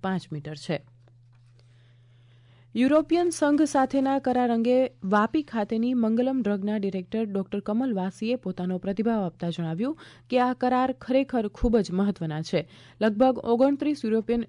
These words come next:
દેશોના બજારો સમગ્ર ફાર્માસ્યુટિકલ ક્ષેત્ર માટે ખુલી ગયા છે.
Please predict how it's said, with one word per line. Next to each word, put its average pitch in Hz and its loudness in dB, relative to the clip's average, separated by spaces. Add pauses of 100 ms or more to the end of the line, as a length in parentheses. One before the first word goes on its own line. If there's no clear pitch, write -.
દેશોના 208 -2
બજારો 196 0
સમગ્ર 233 0
ફાર્માસ્યુટિકલ 202 -4
ક્ષેત્ર 180 -4
માટે 190 0
ખુલી 165 -2
ગયા 143 -6
છે. 147 -2